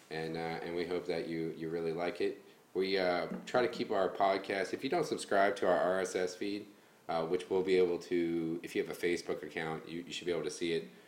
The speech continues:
Our Facebook is Back and Forth. That's, uh, back and then the letter N, Forth.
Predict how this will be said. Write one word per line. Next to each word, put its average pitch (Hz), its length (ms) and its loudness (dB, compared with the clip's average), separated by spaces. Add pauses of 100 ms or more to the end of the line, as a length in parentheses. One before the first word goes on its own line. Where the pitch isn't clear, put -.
(180)
Our 90 160 4
Facebook 92 540 2
is 78 180 -2
Back 85 320 2
and 80 100 -4
Forth. 85 420 0 (480)
That's, 80 260 -2
uh, 78 480 -2 (180)
back 85 400 2
and 85 100 -4
then 80 140 -4
the 78 80 -4
letter 85 400 2
N, 87 300 -2
Forth. 90 500 0